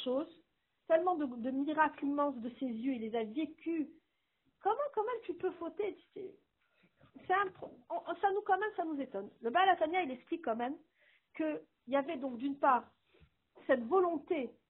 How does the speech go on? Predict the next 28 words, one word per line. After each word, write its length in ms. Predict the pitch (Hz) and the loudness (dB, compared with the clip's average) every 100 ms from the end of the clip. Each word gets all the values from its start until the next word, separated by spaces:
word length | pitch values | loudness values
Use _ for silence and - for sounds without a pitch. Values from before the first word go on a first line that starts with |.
| _ | _
très 160 | - 320 | -6 -4
très 180 | - 277 | -2 -4
forte 320 | - 240 - _ _ _ _ _ | -2 -4 -4 _ _ _ _ _
de 100 | 208 277 | -4 -2
rester 300 | 285 285 285 | -2 -4 -4
collé 280 | 277 254 | 0 0
à 80 | 233 | 0
Hachem. 360 | 208 - 214 214 | -2 -2 -2 -4
C'était 200 | - 233 | -8 -4
une 120 | 277 247 | -4 -2
volonté 460 | 311 311 311 392 392 392 _ _ _ _ _ _ _ | -2 -2 0 0 -2 -6 _ _ _ _ _ _ _
de... 200 | 226 262 | -8 -6
de, 200 | 269 269 294 - | -4 -6 -8 -6
il, 220 | 311 359 339 | -4 -2 0
il 140 | 349 | 4
pensait 340 | 392 392 - 453 | 4 2 0 0
qu'en 120 | 359 | 2
allant 220 | 359 370 381 | 2 2 2
travailler 420 | - 320 311 294 | 2 4 4 2
la 120 | 285 | 0
terre 400 | 285 302 294 285 | 0 2 2 2
et 120 | 262 | 0
en, 120 | 262 277 269 - - | 0 0 -2 -6 -4
au 100 | 294 | -2
lieu 140 | 302 | 0
d'aller 260 | 277 277 269 - | 0 0 -4 -8
étudier... 680 | 269 - 226 262 277 269 | -10 -8 -6 -4 -2 0
Euh, 400 | 220 220 214 208 | 2 2 2 -2